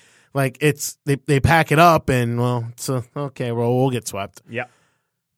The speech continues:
Speaker 1: But they kept battling, and then <laughs> Lars Eller, who we talked about, he scores a goal. <laughs> He gets a big goal.
Speaker 2: Yeah.
Speaker 1: Um, for his sixth of the postseason, tie it up at one. In the second period, Alex Ovechkin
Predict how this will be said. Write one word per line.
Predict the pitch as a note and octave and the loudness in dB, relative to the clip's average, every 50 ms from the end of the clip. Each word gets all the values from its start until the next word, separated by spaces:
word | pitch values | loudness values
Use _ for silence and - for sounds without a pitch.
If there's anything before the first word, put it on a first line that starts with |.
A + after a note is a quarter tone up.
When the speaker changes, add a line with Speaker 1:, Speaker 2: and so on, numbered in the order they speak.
| _ _ _ - - | _ _ _ -20 -4
Speaker 1:
But | - E3 D3 - | -2 -2 -2 0
they | C3 C#3+ F3 | -2 -2 0
kept | F3+ A3+ A3+ E3 - C#3 | 0 0 -2 -2 0 2
battling, | B2+ D3 F3 G#3 G3+ E3+ D3+ C#3 C3+ C3+ B2+ | 4 4 6 4 4 2 0 -2 -4 -4 -6
and | B2+ C#3 B2+ | -6 -4 -2
then | D3+ D#3 D#3 D3 C3+ - | 0 0 0 -2 -4 -4
<laughs> | - | -4
Lars | - D#3 A#2 C#3 E3+ F#3 D3+ | -4 0 4 4 4 6 6
Eller, | F#3+ G#3+ A3+ G3 D3+ B2 | 6 4 4 4 2 2
who | C3 | 2
we | C#3 D3+ | 0 0
talked | C#3+ - D#3 F3 G3 - | 0 2 2 2 2 0
about, | D#3+ C3 B2 B2 A2+ - | -2 -4 -4 -4 -6 -8
he | A#2 C3+ G3+ | -8 -6 -6
scores | G3 - - F#3 G3 F#3+ D#3+ | -4 -2 0 2 2 2 2
a | C#3+ | 2
goal. | C#3 G3+ G#3 F#3+ D3 C3+ B2+ - _ _ _ _ _ _ _ _ _ _ _ _ _ | 4 4 4 4 2 0 -4 -8 _ _ _ _ _ _ _ _ _ _ _ _ _
<laughs> | - - - - - _ _ _ | -20 -20 -20 -20 -20 _ _ _
He | - D3 | -10 -4
gets | C#3+ E3+ F3+ - | -2 0 0 0
a | E3+ C3+ | -2 -6
big | B2+ A2+ G2+ B2+ E3+ G#3+ F3 | -6 0 2 4 4 4 2
goal. | B2 - G#2 F#2+ F#2+ G#2+ A#2+ - _ - - | 0 -2 -2 -2 -4 -8 -12 -12 _ -10 -8
Speaker 2:
Yeah. | A2+ G2+ F2+ - - _ _ _ _ _ _ _ _ _ _ _ | -6 -6 -6 -8 -12 _ _ _ _ _ _ _ _ _ _ _
Speaker 1:
Um, | - C#3 C3+ C3 | 0 0 0 0
for | A#2 - C3+ B2+ | 0 -2 -2 2
his | A#2+ F#3 A#3 - | 4 4 4 4
sixth | - - D#3 C#3 - - | 2 0 -2 -4 -4 -6
of | - B2 | -6 -6
the | A2 | -8
postseason, | G2+ - G#2+ G#2 G#2 - A#2+ A2+ G#2+ G#2 A2 | -6 -6 -6 -6 -6 -6 -8 -8 -10 -10 -10
tie | - A#2+ C3+ C#3+ | -4 0 0 2
it | C#3 C3+ | 4 2
up | C3 - | 2 2
at | C3 A#2+ A2 | 0 -2 -2
one. | A2+ A#2 A#2+ A#2+ A#2+ A2+ A2+ A2+ - _ _ _ _ _ _ _ _ _ _ _ _ _ _ _ _ _ - - | -2 0 0 0 0 0 -4 -8 -12 _ _ _ _ _ _ _ _ _ _ _ _ _ _ _ _ _ -2 0
In | - G#3 | 2 2
the | D#3+ | 2
second | - - F3+ - - E3 C#3 B2 | 2 2 2 2 2 -2 -4 0
period, | D3 C#3+ C#3+ C3+ | 0 0 0 2
Alex | G#2+ B2+ D3 D3+ D3 - | 2 2 2 2 2 0
Ovechkin | D#3 C#3 A#2+ C3 C#3 C#3 B2 - - B2 A#2 A2+ | -2 -2 0 0 0 0 -2 -6 -8 -8 -8 -8